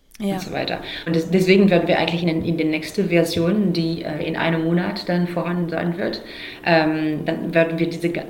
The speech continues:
Speaker 2: die ganze, diese ganze Beschreibung von Axis, also wir werden jetzt das Modell hundert Prozent transparent dann auch teilen. Das heißt,
Speaker 1: Ah,
Speaker 2: die
Speaker 1: ja.
Speaker 2: Users werden, ähm, äh, dann erlaubt, diese, die, die, die ganze Kalkulation sozusagen,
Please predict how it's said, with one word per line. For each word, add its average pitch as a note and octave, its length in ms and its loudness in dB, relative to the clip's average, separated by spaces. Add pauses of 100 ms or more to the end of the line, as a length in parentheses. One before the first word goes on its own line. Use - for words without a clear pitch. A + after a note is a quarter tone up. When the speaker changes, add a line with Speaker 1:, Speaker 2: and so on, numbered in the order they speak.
Speaker 2:
die E3 160 -10
ganze, E3+ 600 -2 (280)
diese E3+ 140 4
ganze E3+ 240 4
Beschreibung E3 560 0
von D3+ 180 -4
Axis, - 560 -4
also D#3+ 160 0
wir E3 140 2
werden F3 140 6
jetzt E3+ 220 0
das D#3 200 -2
Modell D#3 300 2 (420)
hundert F#3+ 260 0
Prozent F3 240 0
transparent D3+ 600 -4 (360)
dann C#3+ 380 2 (180)
auch D3 300 -2
teilen. C2+ 500 0 (540)
Das - 140 -10
heißt, - 340 -2
Speaker 1:
Ah, - 80 -6
Speaker 2:
die E3+ 100 -2
Speaker 1:
ja. F3+ 140 -2
Speaker 2:
Users F3+ 300 2
werden, D#3 460 0
ähm, D3 340 -4 (340)
äh, D#2+ 640 -10 (140)
dann E3 160 2
erlaubt, D3+ 880 -2 (260)
diese, D#3+ 220 -10
die, - 400 -8
die, - 320 -10
die E3+ 100 -8
ganze - 380 0
Kalkulation D3+ 720 -4
sozusagen, C3+ 600 -6